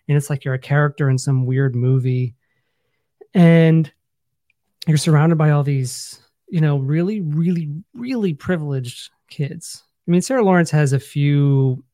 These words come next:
you know, people who, who, who kinda get scholarships and who make it, but it is, like, overwhelmingly, you know, the children of, like, like, elite professionals, basically. And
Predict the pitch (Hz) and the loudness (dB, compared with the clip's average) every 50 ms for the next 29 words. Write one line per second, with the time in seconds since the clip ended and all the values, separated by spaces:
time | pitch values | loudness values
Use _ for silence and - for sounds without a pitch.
0 | _ - 165 143 139 131 131 131 - 147 143 135 - 135 131 127 127 135 131 127 | _ -2 0 0 2 0 -2 -4 -4 -6 -4 -4 -4 -4 -2 -2 -2 -2 -2 -2
1 | 131 131 - 143 143 135 131 131 131 _ _ _ - 151 147 135 - - 147 135 | -4 -6 -6 -4 -4 -4 -4 -4 -8 _ _ _ -6 -6 -6 -6 -4 -4 -4 -4
2 | 123 139 135 - - 139 127 127 131 - - 139 131 - 147 135 120 131 127 127 | -4 -6 -8 -8 -6 -6 -4 -4 -6 -6 -8 -10 -8 -6 -6 -4 -4 -4 -4 -4
3 | 131 131 - 147 - - - 208 202 - _ _ _ _ _ - 285 254 208 170 | -4 -6 -6 -10 -8 -8 -8 -8 -8 -8 _ _ _ _ _ -6 -4 -2 0 0
4 | 156 143 135 127 - - - - _ _ _ _ _ _ _ _ _ _ _ _ | 0 -2 -2 -4 -6 -10 -16 -20 _ _ _ _ _ _ _ _ _ _ _ _
5 | _ - 160 143 - - - 202 196 190 175 156 131 139 135 131 131 135 131 127 | _ -4 -4 -4 -4 0 4 6 8 8 8 8 6 4 2 2 2 0 0 0
6 | 123 127 131 131 127 131 147 - - - - 156 - _ _ _ _ _ _ _ | -2 -2 -2 -2 -4 -4 -6 -8 -10 -12 -12 -12 -14 _ _ _ _ _ _ _
7 | _ - 247 180 151 131 127 123 127 127 - - 147 139 127 123 123 - - 131 | _ -10 -4 -2 0 0 0 -2 -4 -6 -2 -2 0 0 0 -2 -6 -8 -8 -10
8 | 131 131 - _ _ _ 160 139 135 143 - - _ _ _ _ _ _ _ _ | -10 -10 -12 _ _ _ -8 -8 -8 -10 -14 -20 _ _ _ _ _ _ _ _
9 | _ _ _ _ _ - 156 135 - _ 156 143 135 143 143 - 135 127 - 127 | _ _ _ _ _ -10 -10 -10 -8 _ -2 0 0 0 -2 -6 -10 -12 -10 -12
10 | 131 - - - - 170 - - - 165 - - 190 - - - 175 170 160 - | -14 -14 -16 -18 -18 -18 -18 -16 -14 -14 -14 -16 -18 -18 -14 -12 -12 -12 -14 -16
11 | _ _ _ _ _ _ _ _ _ _ _ _ _ _ _ _ _ _ _ _ | _ _ _ _ _ _ _ _ _ _ _ _ _ _ _ _ _ _ _ _
12 | _ - 165 165 165 160 156 151 151 147 139 | _ 2 4 6 6 6 6 6 6 4 2